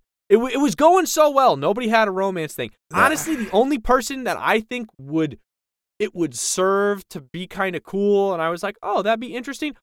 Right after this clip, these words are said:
Speaker 1: would be, like, a Kai Chief thing, like, her
Speaker 2: Yeah,
Speaker 1: having a
Speaker 2: that,
Speaker 1: crush on him.
Speaker 2: I'd be happy to
Speaker 1: That
Speaker 2: see
Speaker 1: I
Speaker 2: that,
Speaker 1: could see
Speaker 2: yeah.
Speaker 1: as, like, a story aspect that would be really cool.
Speaker 2: That would make sense.
Speaker 1: And, like, you know, she loses her shit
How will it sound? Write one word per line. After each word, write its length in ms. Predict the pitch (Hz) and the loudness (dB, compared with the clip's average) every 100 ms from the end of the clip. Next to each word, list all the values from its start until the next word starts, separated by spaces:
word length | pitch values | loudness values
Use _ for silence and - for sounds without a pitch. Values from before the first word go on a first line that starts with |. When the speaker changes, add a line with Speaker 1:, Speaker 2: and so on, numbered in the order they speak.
| - | 2
Speaker 1:
would 120 | 175 | 2
be, 160 | 185 | 4
like, 200 | 220 214 - | 4 2 0
a 80 | |
Kai 600 | 151 - 143 139 135 135 120 _ - | -8 0 4 6 4 2 -6 _ -12
Chief 440 | - 165 127 - _ - | -6 -4 -6 -14 _ -4
thing, 260 | 139 107 | -2 -2
like, 160 | 107 113 | -4 -4
her 120 | 165 | 4
Speaker 2:
Yeah, 140 | 160 185 | 6 6
Speaker 1:
having 160 | 139 | 6
a 40 | 190 | 4
Speaker 2:
that, 100 | 240 | 4
Speaker 1:
crush 240 | 139 131 | 2 0
on 160 | 131 113 | 0 -2
him. 40 | |
Speaker 2:
I'd 80 | 120 | -2
be 120 | 139 | 0
happy 180 | 151 151 | 0 2
to 60 | 160 | 6
Speaker 1:
That 160 | 190 | 6
Speaker 2:
see 80 | 240 | 6
Speaker 1:
I 80 | 208 | 4
Speaker 2:
that, 60 | 185 | 2
Speaker 1:
could 120 | 165 | -4
see 200 | 208 190 | -4 -2
Speaker 2:
yeah. 60 | |
Speaker 1:
as, 60 | 156 | -2
like, 140 | 147 | -4
a 20 | 127 | -8
story 440 | - 143 135 139 | -6 -2 0 0
aspect 260 | 135 - 131 | 0 -2 -6
that 40 | 127 | -6
would 80 | |
be 80 | 113 | -6
really 260 | 107 131 113 | -10 -12 -14
cool. 180 | - 156 | -10 -4
Speaker 2:
That 140 | 151 | 2
would 60 | - | 2
make 140 | 139 | 2
sense. 320 | - 156 110 87 | 0 -2 -2 -2
Speaker 1:
And, 120 | 139 | 0
like, 300 | 123 110 _ _ _ _ | -2 -2 _ _ _ _
you 100 | 156 | -2
know, 140 | 160 131 | 0 0
she 240 | - 175 | -2 -4
loses 420 | 165 170 160 156 | -2 -2 -2 -6
her 140 | 156 135 | -4 -4
shit 440 | - 170 156 - | -2 2 2 0